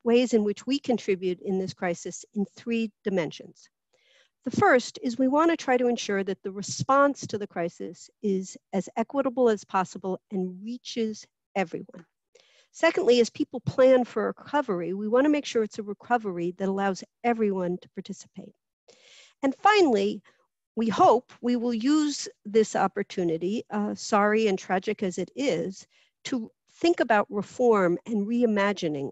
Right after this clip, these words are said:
of our safety net and societal systems, making structural changes to create greater equity and resilience from the kinds of increased shocks and stresses, whether it's from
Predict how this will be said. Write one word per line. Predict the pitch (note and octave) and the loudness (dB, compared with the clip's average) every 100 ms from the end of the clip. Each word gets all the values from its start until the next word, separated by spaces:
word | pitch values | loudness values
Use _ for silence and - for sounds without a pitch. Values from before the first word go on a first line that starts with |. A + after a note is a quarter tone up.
| - | -10
of | G#3 | -6
our | F#3+ | -6
safety | - - C#4 - D4 | -4 -4 -4 -2 -2
net | C4 C4 - | 0 -2 -6
and | F#3+ F#3+ | -8 -8
societal | G#3+ - G3 G3 F#3 | -10 -4 -2 -2 -4
systems, | - F3+ - - - - _ _ _ _ | -8 -14 -14 -18 -20 -20 _ _ _ _
making | A3 A3+ A3+ | -4 -2 -4
structural | - - C#4 - C#4 | -4 -2 -2 -4 -10
changes | - A3+ G#3+ G#3 F#3+ F#3 - | -4 0 0 0 -6 -8 -10
to | - | -14
create | - G#3 F#3+ - | -8 -4 -4 -6
greater | - A#3+ B3+ A3 | 0 2 4 2
equity | F3 - F3+ E3 D#3+ - _ _ _ | 0 -4 -10 -10 -12 -14 _ _ _
and | G#3 G#3 | 0 0
resilience | G3 A3+ G#3 E3+ - - | 2 2 2 0 -4 -10
from | - G3+ G3+ | -4 -2 0
the | G3 | -2
kinds | - - B3+ A#3+ | -6 0 0 0
of | G#3 | 0
increased | G3 - - D4+ - - | -2 -4 -4 -2 -2 -6
shocks | - G#3+ G#3 - - | 0 0 0 -8 -4
and | G3+ | -2
stresses, | - F#3+ F#3 F3 E3+ - _ _ _ - | 0 -4 -4 -10 -14 -16 _ _ _ -8
whether | E3+ E3+ | -6 -4
it's | - | -8
from | - | -12